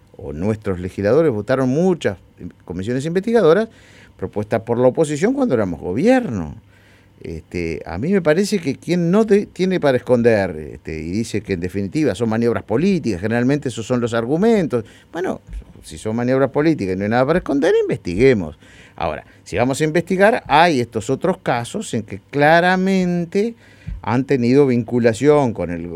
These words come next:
con, con el partido de gobierno, o han financiado, como es el caso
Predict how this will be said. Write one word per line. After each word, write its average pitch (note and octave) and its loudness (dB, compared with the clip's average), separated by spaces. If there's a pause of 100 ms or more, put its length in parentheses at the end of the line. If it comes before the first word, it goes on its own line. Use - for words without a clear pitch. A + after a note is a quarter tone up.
(120)
con, E2+ -10
con E2+ -12
el F2+ -8
partido A2 -2
de B2+ 2
gobierno, D#3+ 4
o F2+ -2
han F#2 -4
financiado, C#3+ 0
como E2 -8
es F2 -8
el F2+ -8
caso G#2+ -6